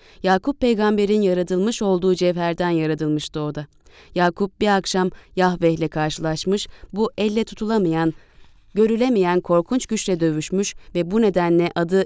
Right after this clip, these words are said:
İsrail olarak değişmişti. Esrael, Tanrı'yla dövüşen anlamında. Tanrı'yla buluşan ve onunla konuşan Musa, İsrail'in soyundan gelenlere boyun eğecek değildi kuşkusuz. Harcadığı güçle,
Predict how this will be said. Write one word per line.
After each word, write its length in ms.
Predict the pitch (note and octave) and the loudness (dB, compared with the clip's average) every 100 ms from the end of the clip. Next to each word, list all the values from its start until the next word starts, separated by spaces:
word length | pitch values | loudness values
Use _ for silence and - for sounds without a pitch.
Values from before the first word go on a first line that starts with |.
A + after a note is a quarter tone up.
| - | 0
İsrail 480 | F#3+ - F#3+ F3 D#3+ | -2 0 2 2 2
olarak 440 | D#3 D3+ D3+ - | 0 0 -4 -4
değişmişti. 600 | D3+ D3 - D3 - C#3+ - _ _ - - - - | -6 -6 -8 -10 -12 -16 -18 _ _ -20 -20 -20 -6
Esrael, 580 | F#3+ G#3 - C4 F3+ D3 - - _ - | -2 0 2 2 0 -4 -8 -20 _ -4
Tanrı'yla 540 | F#3+ G3 G3 A#3+ A3+ | 4 4 6 2 2
dövüşen 400 | F#3 F3+ F3 F3 | 2 0 2 0
anlamında. 580 | - D#3 D3+ D3 D3 D3 C#3+ - _ _ _ _ _ _ _ _ _ _ _ - | 0 -2 -2 -2 -4 -6 -12 -18 _ _ _ _ _ _ _ _ _ _ _ -6
Tanrı'yla 540 | A3 A#3 A#3+ D4 B3 F#3+ | 2 2 4 4 2 0
buluşan 500 | F#3+ F#3 F#3 G#3+ A3 F3+ | -2 0 2 2 -2 -4
ve 120 | F#3+ | 0
onunla 360 | F3+ G3 A#3+ | 4 4 4
konuşan 480 | G#3+ F#3 F3+ F#3+ F#3+ | 0 0 2 2 2
Musa, 480 | D#3 C#3+ - F#3 A3+ - - | 2 0 -4 -4 -4 -6 -6
İsrail'in 640 | E3+ - G#3 G3+ F#3 F#3 | -4 0 0 2 4 4
soyundan 540 | - F3 F3 F3 F3+ | 2 2 2 4 2
gelenlere 540 | F3 E3+ E3+ E3+ E3+ E3+ | 2 2 2 2 2 2
boyun 240 | E3 A3 | 2 2
eğecek 420 | A3+ G3 F#3+ F#3 | 2 2 2 -2
değildi 280 | G#3 G#3 E3 | -2 -2 -2
kuşkusuz. 640 | - D3+ - D3+ D3 - - _ _ _ - - | -4 -6 -8 -10 -10 -12 -16 _ _ _ -20 -16
Harcadığı 500 | - A3 G#3+ A#3+ B3 | -2 0 2 0 0
güçle, 480 | C4 D#3+ - D3 F3 | 0 -2 -6 -4 -4